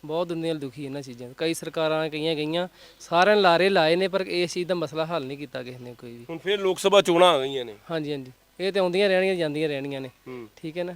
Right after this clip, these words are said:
Speaker 1: ਪਰ ਲੋਕਾਂ ਦੇ ਮੁੱਦੇ ਉੱਥੇ ਦੇ ਉੱਥੇ ਖਲੋਤੇ ਨੇ।
Speaker 2: ਜੀ।
Speaker 1: ਹਾਂਜੀ।
Speaker 2: ਹੋਰ ਕੀ ਕੀ ਮੁਸ਼ਕਲਾਂ ਨੇ ਨਸ਼ਿਆਂ ਤੋਂ ਇਲਾਵਾ?
Speaker 1: ਨਸ਼ਿਆਂ ਤੋਂ ਇਲਾਵਾ ਸਾਡੇ ਪਿੰਡ 'ਚ ਤੰਬਾਕੂ ਬੀੜੀ ਬਹੁਤ ਜ਼ਿਆਦਾ ਹੈ। ਬਿਨਾਂ ਲਾਇਸੈਂਸ ਤੋਂ ਦੁਕਾਨਾਂ ਵਾਲੇ ਵੇਚਣ ਡਏ ਨੇ।
Speaker 2: ਅੱਛਾ।
Speaker 1: ਠੀਕ ਹੈ, ਕਿਸੇ ਨੂੰ ਕੋਈ ਪੁੱਛ ਗਿੱਛ ਨਹੀਂ, ਨਾ ਕੋਈ ਸਰਕਾਰ ਪੁੱਛਦੀ ਆ, ਨਾ ਕੋਈ ਪੰਚਾਇਤ ਪੁੱਛਦੀ ਆ ਕਿ ਕੀ ਹੈ ਤੁਹਾਡੇ।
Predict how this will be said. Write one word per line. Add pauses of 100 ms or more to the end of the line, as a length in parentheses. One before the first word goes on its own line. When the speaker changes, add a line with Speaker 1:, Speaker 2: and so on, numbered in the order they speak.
Speaker 1:
ਪਰ
ਲੋਕਾਂ
ਦੇ
ਮੁੱਦੇ
ਉੱਥੇ
ਦੇ
ਉੱਥੇ
ਖਲੋਤੇ
ਨੇ। (340)
Speaker 2:
ਜੀ। (280)
Speaker 1:
ਹਾਂਜੀ। (240)
Speaker 2:
ਹੋਰ
ਕੀ
ਕੀ
ਮੁਸ਼ਕਲਾਂ
ਨੇ
ਨਸ਼ਿਆਂ
ਤੋਂ
ਇਲਾਵਾ?
Speaker 1:
ਨਸ਼ਿਆਂ
ਤੋਂ
ਇਲਾਵਾ (100)
ਸਾਡੇ
ਪਿੰਡ
'ਚ
ਤੰਬਾਕੂ
ਬੀੜੀ
ਬਹੁਤ
ਜ਼ਿਆਦਾ
ਹੈ। (180)
ਬਿਨਾਂ
ਲਾਇਸੈਂਸ
ਤੋਂ
ਦੁਕਾਨਾਂ
ਵਾਲੇ
ਵੇਚਣ
ਡਏ
ਨੇ। (360)
Speaker 2:
ਅੱਛਾ।
Speaker 1:
ਠੀਕ
ਹੈ,
ਕਿਸੇ
ਨੂੰ
ਕੋਈ
ਪੁੱਛ
ਗਿੱਛ
ਨਹੀਂ,
ਨਾ
ਕੋਈ
ਸਰਕਾਰ
ਪੁੱਛਦੀ
ਆ,
ਨਾ
ਕੋਈ
ਪੰਚਾਇਤ
ਪੁੱਛਦੀ
ਆ
ਕਿ
ਕੀ
ਹੈ
ਤੁਹਾਡੇ।